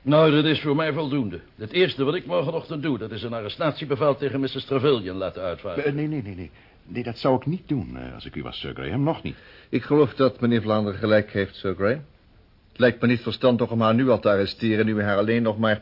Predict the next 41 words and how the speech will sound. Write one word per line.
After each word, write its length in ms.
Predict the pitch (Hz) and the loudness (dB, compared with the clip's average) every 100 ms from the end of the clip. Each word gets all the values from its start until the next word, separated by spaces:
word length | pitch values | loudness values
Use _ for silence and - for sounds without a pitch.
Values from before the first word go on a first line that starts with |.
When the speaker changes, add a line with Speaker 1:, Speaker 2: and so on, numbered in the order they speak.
| - | 4
Speaker 3:
poging 400 | 147 135 104 87 | 4 6 0 -2
tot 200 | 107 95 | -2 -2
moord 340 | 101 98 - - | -2 -2 -4 -8
ten 120 | 113 | -4
laste 200 | 101 - | -4 -6
kunnen 200 | 123 101 | -6 -4
leggen. 240 | 101 87 90 _ - | -4 -4 -10 _ -16
Speaker 1:
Hmm, 300 | 104 110 80 - _ _ - | -10 -8 -10 -16 _ _ -18
ja. 200 | 85 87 - _ _ _ _ _ _ | -14 -14 -16 _ _ _ _ _ _
Eh, 160 | 123 | -4
waar 160 | 131 160 | 0 0
was 180 | 180 165 | -2 -4
dat 140 | 156 | -4
huis, 200 | 110 82 | -4 -4
Vlaanderen? 440 | 101 95 73 71 - - _ _ | -6 -8 -8 -12 -14 -20 _ _
Zei 220 | - 131 135 | -4 0 2
je 80 | |
Marshall 380 | 135 165 135 123 | 2 0 0 -2
House 240 | 120 113 - | 0 -2 -2
Terrace? 360 | 127 170 240 - - | -2 -2 -6 -14 -8
Speaker 2:
Ja, 380 | 117 147 107 - | -2 0 0 -4
negenenveertig 640 | 107 143 151 147 139 131 | -8 -6 -6 -4 -4 -2
A. 200 | 131 78 - - | -2 -4 -8 -6
Speaker 3:
Ja, 180 | 104 | -2
ik 80 | 101 | -2
vermoed 200 | 110 113 | 0 -2
dat 100 | 117 | 0
er 60 | 107 | -2
wel 120 | 107 | -2
een 60 | 101 | -2
rapport 340 | 101 117 120 | -2 -4 -4
over 140 | 98 | -4
die 80 | 104 | -4
affaire 380 | 98 - 104 101 | -2 0 0 -2
voor 100 | 104 | -6
ons 120 | 107 | -8
op 100 | 101 | -6
de 60 | 107 | -4
jaart 240 | 107 107 | -4 -4
zal 100 | 104 | -8
liggen. 220 | 87 82 | -12 -14